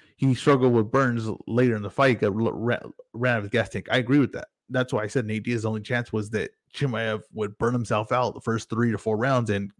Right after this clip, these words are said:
Nate Diaz can make a push late. So Holland says, "Let's get in the champ-, let's get championship rounds in this, and then let's see where he's at there, right?"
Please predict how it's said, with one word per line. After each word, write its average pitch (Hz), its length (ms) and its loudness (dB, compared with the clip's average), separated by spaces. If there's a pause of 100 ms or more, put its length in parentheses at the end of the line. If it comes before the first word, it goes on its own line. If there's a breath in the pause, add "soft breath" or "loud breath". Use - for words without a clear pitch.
Nate 113 220 -2
Diaz 110 160 -2
can 110 100 -4
make 107 140 -2
a 107 40 -4
push - 320 -2
late. 110 240 -4 (1500)
So 143 140 2
Holland 160 240 6
says, 131 340 4
"Let's 113 220 0
get 110 180 0
in 110 60 -4
the 110 60 -4
champ-, 113 320 0
let's 117 140 -2
get 117 200 0
championship 139 440 2
rounds 98 260 -2
in - 80 -8
this, 120 340 -4
and 113 160 -2
then 107 120 0
let's 107 140 -4
see 127 80 2
where 110 120 4
he's 104 80 2
at 110 200 0
there, 196 240 4
right?" - 320 -2